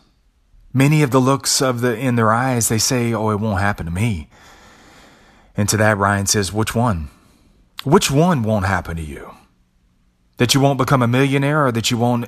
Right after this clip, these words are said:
end up addicted and in prison?" Because they're not mutually exclusive.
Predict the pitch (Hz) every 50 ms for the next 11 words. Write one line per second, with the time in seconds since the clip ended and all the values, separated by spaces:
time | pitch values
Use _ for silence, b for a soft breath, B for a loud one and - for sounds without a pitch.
0 | - 135 127 120 117 117 113 - - - 113 104 104 123 127 - - 104 90 87
1 | 87 - _ - 107 101 95 90 - - 110 107 104 - 73 69 - b b b
2 | b b b b b b b b b b b b b b b b b b b b
3 | b _ _ _ _ - 117 104 131 120 101 92 101 110 104 107 110 117 98 95
4 | 104 107 107 101 - - 101 98 95 92 87 85 - - - 117 113 117 110 -
5 | - 76 67 65 - -